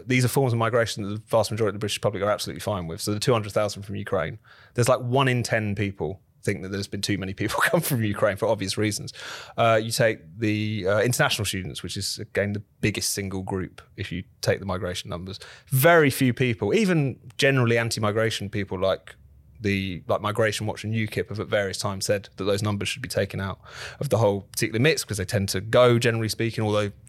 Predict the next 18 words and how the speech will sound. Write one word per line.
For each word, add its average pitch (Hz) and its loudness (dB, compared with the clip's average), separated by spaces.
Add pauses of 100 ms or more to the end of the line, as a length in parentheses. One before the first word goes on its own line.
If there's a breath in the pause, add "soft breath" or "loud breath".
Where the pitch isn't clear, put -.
(140)
there's, 107 2
you 107 -8
can 107 2
understand 104 0
why 104 0
people 104 -4
are 104 -6
concerned 101 0
about 101 -2
certain 113 4
rules 110 0
in 101 -4
terms 101 0
of 101 -6
relatives 107 -2
and 101 -6
so 104 2
on. 101 -8